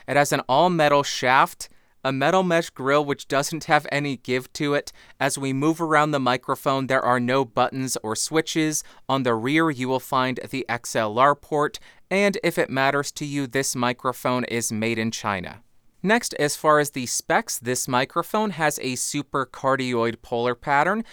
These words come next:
a frequency response of fifty hertz to twenty kilohertz, a sensitivity of around negative forty D B,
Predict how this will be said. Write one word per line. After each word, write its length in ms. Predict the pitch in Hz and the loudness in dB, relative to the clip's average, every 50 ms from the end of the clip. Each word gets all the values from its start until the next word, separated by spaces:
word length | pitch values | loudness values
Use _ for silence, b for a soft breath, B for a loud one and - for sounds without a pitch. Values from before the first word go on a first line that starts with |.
| B B B | B B B
a 140 | - 143 135 | -4 -4 -4
frequency 640 | - - - 151 151 147 - - 156 147 - 143 139 | -4 -6 -4 -4 -4 -4 -2 -4 -4 -4 -4 -4 -2
response 560 | 131 127 - - - 143 139 165 208 - - | -2 -2 -4 -2 0 2 2 2 2 0 -2
of 180 | - 123 123 | -4 -4 -6
fifty 420 | - - - 139 131 - - 135 123 | -6 -4 -4 -4 -4 -4 -8 -8 -8
hertz 360 | - - - 160 214 - - | -6 -4 -2 -2 -2 -2 -4
to 120 | - - | -6 -8
twenty 440 | 139 - - 143 135 131 - 127 113 | -8 -6 -6 -4 -6 -4 -4 -8 -10
kilohertz, 720 | - - - 135 123 131 135 - - 196 220 226 - - B B B B B | -10 -8 -8 -6 -4 -4 -4 -2 -2 -4 -2 -2 -4 -6 B B B B B
a 80 | - | -6
sensitivity 880 | - - - 143 139 - 139 - - - 143 135 151 165 170 190 208 - | -4 -2 -2 -2 -2 -4 -8 -8 -6 -6 -6 -4 -2 -4 -2 -4 -6 -4
of 140 | - 135 139 | -4 -4 0
around 440 | 143 131 135 131 131 127 120 113 117 | 0 2 2 2 2 0 -2 -4 -4
negative 420 | 120 123 127 117 147 123 123 120 | -4 -4 -2 -4 -2 -4 -4 -4
forty 320 | - - 127 123 123 123 117 | -4 -6 -4 -4 -2 -4 -6
D 280 | - - 123 117 113 | -6 -6 -6 -6 -6
B, 360 | - _ 147 170 202 220 240 | -8 _ -8 -6 -6 -8 -10